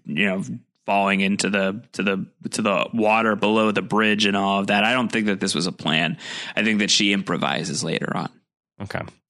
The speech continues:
Speaker 2: All right, we'll get there. All
Speaker 1: We'll
Speaker 2: right,
Speaker 1: get
Speaker 2: uh, let's go back to King's Landing, where, uh,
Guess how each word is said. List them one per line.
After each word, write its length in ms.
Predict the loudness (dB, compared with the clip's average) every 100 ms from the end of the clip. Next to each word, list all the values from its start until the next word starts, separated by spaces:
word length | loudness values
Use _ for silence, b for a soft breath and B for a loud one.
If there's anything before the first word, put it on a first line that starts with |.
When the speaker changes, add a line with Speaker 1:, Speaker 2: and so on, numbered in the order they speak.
| -8
Speaker 2:
All 80 |
right, 100 | -4
we'll 120 | -2 0
get 160 | -2
there. 200 | -4 -6 B B B B
All 140 | 0 2
Speaker 1:
We'll 80 |
Speaker 2:
right, 120 | 0 -2
Speaker 1:
get 280 | -4 -4 -4 -2
Speaker 2:
uh, 380 | 0 4 4 4
let's 200 | 2 4
go 80 |
back 200 | 2 2
to 80 | -2
King's 360 | 0 2 4 4
Landing, 560 | 2 2 2 2 2
where, 500 | 4 2 2 2 0
uh, 420 | 0 0 0 0